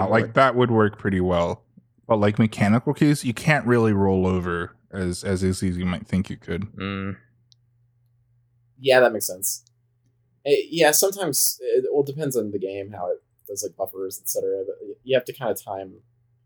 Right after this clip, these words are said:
Speaker 2: Well, yeah, I mean, when I was
Speaker 3: Shit.
Speaker 2: playing, I played, most of the time when I played Versus, I mean, I did ladder a bit, but when I was playing Blake mostly,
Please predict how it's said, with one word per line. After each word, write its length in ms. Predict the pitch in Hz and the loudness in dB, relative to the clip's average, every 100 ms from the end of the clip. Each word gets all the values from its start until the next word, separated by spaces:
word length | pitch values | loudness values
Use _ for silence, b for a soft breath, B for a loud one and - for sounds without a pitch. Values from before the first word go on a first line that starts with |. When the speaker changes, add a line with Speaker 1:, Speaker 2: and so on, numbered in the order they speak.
| _ _ _ | _ _ _
Speaker 2:
Well, 160 | 165 180 | 4 6
yeah, 160 | 185 | 6
I 80 | 131 | 4
mean, 180 | 147 156 | 2 4
when 120 | 151 | 4
I 80 | 165 | 4
was 140 | 202 | 4
Speaker 3:
Shit. 80 | - | 2
Speaker 2:
playing, 340 | 220 196 151 135 | 2 4 2 2
I 100 | 143 | 2
played, 420 | 139 190 185 160 143 | 4 4 4 2 2
most 240 | 170 214 | 2 4
of 80 | 175 | 2
the 40 | |
time 200 | 151 151 | 2 2
when 100 | 143 | 4
I 40 | 131 | 2
played 220 | 131 113 | 2 2
Versus, 440 | 117 117 - 95 - | 2 2 0 -2 2
I 120 | 147 | 4
mean, 100 | 165 | 6
I 80 | 151 | 4
did 340 | 165 175 143 | 4 4 0
ladder 460 | 120 113 107 101 95 | 4 6 6 4 2
a 60 | |
bit, 480 | 92 95 90 - - | 2 0 -2 -6 -2
but 340 | 113 95 - _ _ _ _ _ - | 2 2 0 _ _ _ _ _ -2
when 140 | 120 | 2
I 40 | 120 | 2
was 100 | - | 0
playing 420 | 131 120 110 101 | 2 4 4 2
Blake 520 | - 120 123 107 - | 2 4 4 2 0
mostly, 580 | 101 101 - 87 90 | 2 2 -2 -4 -4